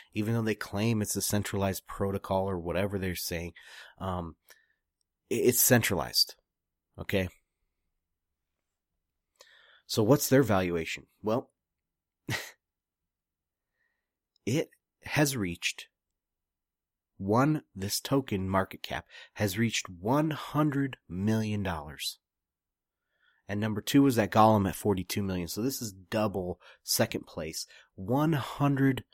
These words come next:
million dollars for what? For what? No one has made a single prediction on here. No one has done anything. There has been a lot of science that's gone into Augur.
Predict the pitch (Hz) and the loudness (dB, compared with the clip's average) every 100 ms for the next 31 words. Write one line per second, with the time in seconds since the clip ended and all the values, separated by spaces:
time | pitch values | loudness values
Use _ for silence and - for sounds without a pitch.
0 | _ _ - 92 98 117 135 139 135 110 | _ _ -10 -4 4 6 8 8 6 4
1 | 98 92 95 90 - - _ _ _ - | 4 2 2 0 -4 -8 _ _ _ -20
2 | - 139 139 170 196 - - - _ _ | -8 -6 -2 0 0 -2 -6 -12 _ _
3 | _ _ _ _ _ _ - - 147 185 | _ _ _ _ _ _ -16 -6 0 0
4 | 156 127 180 220 - - - _ _ _ | -2 -4 -2 0 -2 -6 -8 _ _ _
5 | _ _ _ _ - 117 175 196 185 185 | _ _ _ _ -4 2 6 6 6 4
6 | 156 175 175 160 - _ 156 151 - 156 | 4 4 4 0 -6 _ -4 0 4 6
7 | 180 170 160 - 151 165 - 135 110 92 | 6 6 4 4 6 6 4 2 2 0
8 | 87 - _ _ _ _ _ _ - 113 | -4 -10 _ _ _ _ _ _ -4 2
9 | 156 170 160 160 110 139 139 - 151 185 | 4 6 4 4 4 4 4 6 8 8
10 | - 98 90 123 117 - 120 123 143 135 | 6 -2 0 0 0 -2 -4 -2 -2 0
11 | 135 135 - - - 156 180 139 - - | 0 -2 -2 -2 0 2 2 2 -2 -2
12 | 104 - 101 98 95 87 98 - 78 82 | -4 0 0 2 0 -2 -6 -6 -6 -6
13 | 85 - | -6 -6